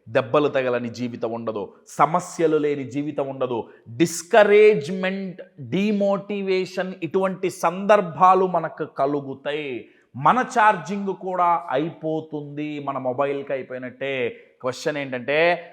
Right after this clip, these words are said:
rough and టఫ్గా ఉంటే పడిపోయి మళ్ళీ నిలబడతాం, ఛార్జింగ్ అయిపోతే పెట్టుకుంటాం, దెబ్బ తగిలితే ఆయింట్‌మెంట్ రాసుకొని, దులుపుకొని,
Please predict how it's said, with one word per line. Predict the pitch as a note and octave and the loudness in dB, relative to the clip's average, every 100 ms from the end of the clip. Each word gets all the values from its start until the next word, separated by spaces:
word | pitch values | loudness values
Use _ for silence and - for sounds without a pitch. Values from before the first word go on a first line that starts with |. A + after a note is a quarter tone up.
| _ | _
rough | A#2+ B2 C#3+ - E3+ | 2 4 4 2 0
and | D#3+ | 0
టఫ్గా | C#3+ - C#3+ - D#3 D3 | 0 0 0 -2 0 2
ఉంటే | C#3+ C#3 C3 C#3+ C3+ A2+ - _ - | 2 0 -2 0 0 0 -6 _ 4
పడిపోయి | C#3+ E3 - D#3 D3 C#3 | 4 4 0 -2 -2 -4
మళ్ళీ | C3+ C#3 C#3+ D3 C#3+ | -2 -2 0 -4 -4
నిలబడతాం, | C3 B2+ C#3 C#3 C3 - B2+ A#2 | -2 0 2 2 0 2 0 0
ఛార్జింగ్ | A2+ - C3 B2+ C#3+ C#3 | -6 0 2 2 -6 -2
అయిపోతే | C3+ C3+ B2+ C3 | -2 -2 -6 -8
పెట్టుకుంటాం, | - B2+ C#3+ C#3+ C3 B2 A#2+ A2 G2+ | -8 -10 -10 -14 -10 -8 -8 -10 -6
దెబ్బ | C3+ A2+ A2 C3+ | -4 -4 -2 -2
తగిలితే | C3 - C3+ C3+ C3 B2+ C3 | -2 -4 -6 -4 -8 -6 -4
ఆయింట్‌మెంట్ | B2+ B2 C3 B2+ C3 B2+ B2 | 0 -2 -2 -8 -10 -10 -2
రాసుకొని, | B2 B2 - C3 A#2 | 0 0 -6 -10 -8
దులుపుకొని, | A2 C#3 - - C#3+ C3 | -6 -6 -6 -2 -2 -2